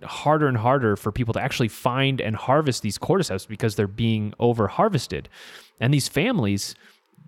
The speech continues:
they spend all day on a mountainside hunting these cordyceps. I mean, it's like a full-time job in the summer. They, and, and they might only find,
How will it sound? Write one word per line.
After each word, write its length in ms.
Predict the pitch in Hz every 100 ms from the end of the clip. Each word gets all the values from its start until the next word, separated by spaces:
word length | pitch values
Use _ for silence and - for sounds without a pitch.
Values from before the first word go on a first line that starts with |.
| 110 113
they 300 | 135 170 202
spend 500 | - 160 175 185 -
all 360 | 92 139 160 165
day 520 | 143 151 147 98 101 -
on 160 | 110
a 40 | 117
mountainside 640 | 123 135 123 - 104 98
hunting 340 | 107 123 120 113
these 180 | 107
cordyceps. 540 | - 113 107 98 85 -
I 60 |
mean, 160 | 120 139
it's 180 | 147 -
like 140 | 131
a 60 | 113
full-time 600 | - 127 - 123 120 110
job 320 | 120 113 113
in 60 | 104
the 80 |
summer. 380 | - 107 92 82 - - -
They, 160 | 117 127
and, 140 | 127 127
and 120 | 151
they 80 | 156
might 200 | 156 180
only 180 | 175 151
find, 580 | - 220 208 170 156